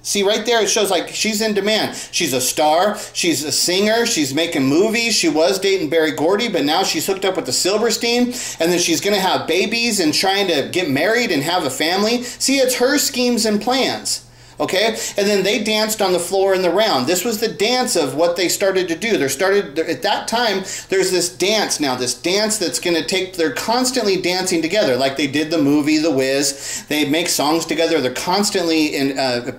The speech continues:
uh, out in public together at appearances and shows, and they're always together. They're constantly doing things. That's the dance of what begun,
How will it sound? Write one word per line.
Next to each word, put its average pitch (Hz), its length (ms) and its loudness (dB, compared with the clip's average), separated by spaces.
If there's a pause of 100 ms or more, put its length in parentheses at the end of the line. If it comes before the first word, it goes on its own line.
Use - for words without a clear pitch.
(160)
uh, 135 240 2
out 170 340 2
in 143 160 0
public 170 420 0
together 151 540 2 (240)
at 135 140 0
appearances 165 720 0
and 135 100 0
shows, 165 400 4
and 143 100 0
they're 139 220 -2
always 233 320 2
together. 214 400 0
They're 131 140 -2
constantly 220 580 0
doing 214 320 2
things. - 520 -4
That's 247 260 0
the 277 140 -2
dance 208 440 0
of 156 160 0
what 180 220 0
begun, 180 580 0